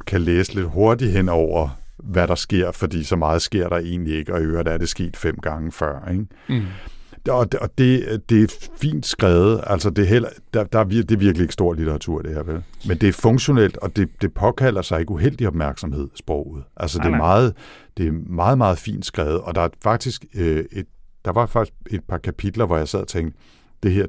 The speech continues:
Speaker 1: det er decideret poetisk skrevet og
Speaker 2: Ja.
Speaker 1: smukt skrevet." Og det, vi er henne i Shift, hvor, hvor han for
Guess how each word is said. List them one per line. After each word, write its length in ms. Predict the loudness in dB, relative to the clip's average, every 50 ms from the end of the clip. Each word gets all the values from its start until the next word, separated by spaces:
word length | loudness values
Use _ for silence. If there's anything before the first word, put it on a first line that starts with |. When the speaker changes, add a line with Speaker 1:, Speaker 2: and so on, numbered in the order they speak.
| 0
Speaker 1:
det 80 | -2 -2
er 40 | -2 -4 -6 -8
decideret 400 | -6 -6 -6 -6 -6 -8 -8 -8 -8
poetisk 640 | -10 -10 -8 -6 -8 -6 -6 -8 -8 -8 -10 -12
skrevet 400 | -12 -8 -6 -4 -4 -4 -6 -8
og 100 | -8 -8 -8
Speaker 2:
Ja. 40 | -4
Speaker 1:
smukt 260 | 0 2 2 2 0 -2
skrevet." 400 | -4 -4 -2 -2 -2 -2 -4 -6 -8 -14 -20 -20 -20 -20 -20 -20 -20 -20 -20 -12
Og 160 | -10 -8 -2 2
det, 240 | 2 2 2 2
vi 80 | 0 0
er 40 | 2
henne 220 | 4 4 4 4
i 40 | 2
Shift, 460 | 2 0 0 0 0 0 0 -4 -2
hvor, 140 | 0 0 0 0 -2 -4
hvor 120 | -4 -4
han 180 | -2 -2 -2 -2
for 120 | -4 -6